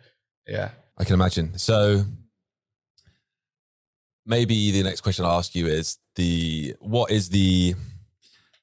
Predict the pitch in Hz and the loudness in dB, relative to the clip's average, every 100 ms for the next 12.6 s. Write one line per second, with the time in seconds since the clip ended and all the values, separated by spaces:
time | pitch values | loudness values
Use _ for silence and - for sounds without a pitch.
0 | - 101 90 87 85 82 - - - 101 | -4 -2 0 2 2 2 -4 -8 -2 -2
1 | 87 92 85 82 82 82 82 78 85 82 | 0 0 0 0 0 0 -2 0 0 0
2 | 85 - 92 82 90 85 82 82 80 76 | 0 -2 -4 -4 -4 -2 0 0 0 -2
3 | 82 82 78 80 80 78 92 87 85 - | -2 -2 -2 -2 -4 -6 -8 -4 -4 -4
4 | - - 82 80 78 80 76 78 - 82 | -8 -4 -2 -2 -6 -8 -8 -8 -4 -4
5 | 73 64 71 71 78 85 78 73 - 69 | -4 -6 -8 -8 -8 -6 -6 -8 -8 -8
6 | 76 82 - 73 60 - 60 69 62 65 | -6 -8 -8 -8 -8 -8 -8 -8 -8 -8
7 | - - - 57 58 - - _ _ _ | -8 -10 -10 -10 -10 -12 -18 _ _ _
8 | - 101 107 - - - _ - - 139 | -8 -4 -4 -8 -20 -20 _ -6 0 2
9 | 160 160 143 - - - 135 143 143 131 | 2 2 0 -4 -14 -6 -2 0 0 -2
10 | - _ _ _ _ _ _ _ - 131 | -6 _ _ _ _ _ _ _ -6 -2
11 | 135 - 104 - - 98 101 123 - 87 | 0 -2 -6 -10 -8 -8 -8 -10 -16 -20
12 | - _ - 107 90 - | -20 _ -4 -2 -2 -6